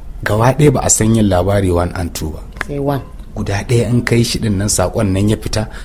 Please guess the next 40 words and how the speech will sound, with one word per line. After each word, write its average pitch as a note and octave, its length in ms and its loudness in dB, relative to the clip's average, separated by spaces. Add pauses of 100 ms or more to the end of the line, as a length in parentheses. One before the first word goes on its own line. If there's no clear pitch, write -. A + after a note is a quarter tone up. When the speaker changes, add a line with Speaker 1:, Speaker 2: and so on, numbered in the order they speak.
Speaker 1:
to, - 120 -4
ka - 120 -2
ƙara A#2+ 540 4
komawa G#2+ 580 4
kai G2 220 -2
tunaninka F#2+ 560 -2
a - 80 -6
kan G2 320 0
wani G#2 340 2 (960)
daban E2+ 320 2
kuma. D#2+ 280 -4 (720)
To, F#2+ 120 2
har G#2+ 240 2
aka C3 200 0
zo G#2+ 140 2
ana A#2 300 4
yin F#2 220 2
na A2 100 4
ɗaya B2 260 6
da G#2 100 6
na F2 140 2
biyu. E2+ 240 0 (600)
To, - 100 0
har A#2+ 240 2
ya C3 260 8
kai C3 240 8
na C3 120 8
uku, C3+ 260 2
har A#2 240 6
na C3+ 120 8
hudu, C3+ 280 4
yanzu A2 260 6
har A2+ 120 2
na B2 160 4
biyar G2 260 0
da F#2 80 -2
na F2+ 120 -4
shida F#2 300 -2
ana F2 180 -8
samu. F2+ 240 -10